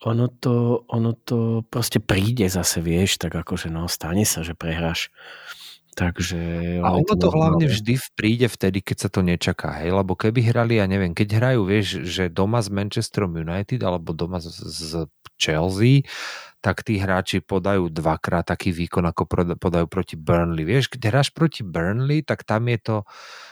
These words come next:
Speaker 2: nejak v pozadí, máš možno taký pocit, že to nebude až taký ťažký meč, aj keď samozrejme oni vedia, že to bude ťažký meč, vieš, lebo však v Premier League nič nie je zadarmo, ale Burnley bude hrať dvakrát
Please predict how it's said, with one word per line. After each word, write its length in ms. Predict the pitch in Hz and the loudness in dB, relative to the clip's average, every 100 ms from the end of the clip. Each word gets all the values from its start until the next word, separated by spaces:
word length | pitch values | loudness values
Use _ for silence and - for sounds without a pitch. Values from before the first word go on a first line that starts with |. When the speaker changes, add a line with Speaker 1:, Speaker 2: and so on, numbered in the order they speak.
| - _ - | -20 _ -8
Speaker 2:
nejak 540 | 95 107 120 - - _ _ - | -2 2 2 -2 -8 _ _ -6
v 180 | - - - | -6 -4 0
pozadí, 480 | 117 117 127 110 117 | 2 2 0 0 2
máš 240 | 110 95 | 2 2
možno 320 | 113 104 113 | 2 2 2
taký 240 | 104 - 107 | 2 0 0
pocit, 400 | 98 92 110 98 | 0 2 0 2
že 160 | 95 | 0
to 160 | - 98 | 2 2
nebude 400 | 87 87 101 95 | 2 2 2 2
až 160 | 90 | 0
taký 320 | - 107 98 - | -4 -4 -4 -2
ťažký 400 | 95 - - 90 | 0 -2 -4 -6
meč, 480 | 80 92 - - - | -2 -2 -2 -6 -8
aj 160 | - - | -4 -2
keď 160 | - - | -2 -4
samozrejme 640 | - 104 110 104 113 98 | 0 2 2 2 2 4
oni 240 | 92 110 | 4 2
vedia, 320 | 85 90 110 | 2 2 2
že 80 | 87 | 0
to 140 | 87 80 | -2 -4
bude 160 | 85 | -4
ťažký 480 | 80 - 80 - - | -2 0 0 0 -2
meč, 240 | 76 78 80 | -4 -4 -4
vieš, 320 | 90 90 82 | 0 2 2
lebo 400 | 87 80 87 82 - - - - - | 2 2 2 0 -4 -14 -14 -12 -8
však 160 | - | -8
v 180 | - - - | -10 -14 -4
Premier 400 | 90 92 92 90 | -2 2 2 0
League 160 | 85 | -2
nič 320 | 90 90 - | -2 -2 -2
nie 160 | 98 95 | 0 2
je 80 | 85 | 2
zadarmo, 640 | 82 80 82 90 98 123 - - _ | 2 4 2 4 2 2 -2 -20 _
ale 240 | - 92 90 | 0 2 2
Burnley 560 | 85 110 151 151 135 | 2 2 2 2 2
bude 240 | 101 101 95 | 2 0 2
hrať 320 | 95 98 80 | 0 -2 -4
dvakrát 800 | - 87 85 87 - 98 82 - | -8 -2 2 0 0 -2 -2 -4